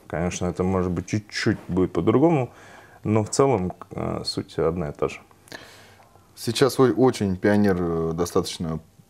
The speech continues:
Speaker 2: позволяет, э, много возможностей
Speaker 1: М, для
Speaker 2: диджеинга.
Speaker 1: творчества, да,
Speaker 2: Да,
Speaker 1: для
Speaker 2: именно на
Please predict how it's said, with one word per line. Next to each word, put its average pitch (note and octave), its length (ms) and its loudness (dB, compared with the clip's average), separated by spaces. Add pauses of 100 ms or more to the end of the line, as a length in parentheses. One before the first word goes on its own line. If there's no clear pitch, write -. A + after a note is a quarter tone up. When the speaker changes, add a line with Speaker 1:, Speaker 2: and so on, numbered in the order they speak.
(160)
Speaker 2:
позволяет, A2+ 720 4 (280)
э, E2+ 1000 -4 (560)
много A2 360 4
возможностей G2+ 960 4
Speaker 1:
М, F2+ 260 2
для F#2 140 2
Speaker 2:
диджеинга. A2 260 8
Speaker 1:
творчества, F#2+ 560 2
да, G2+ 200 4
Speaker 2:
Да, F#2+ 240 6
Speaker 1:
для G2+ 100 6
Speaker 2:
именно G#2+ 40 6
на G#2 60 4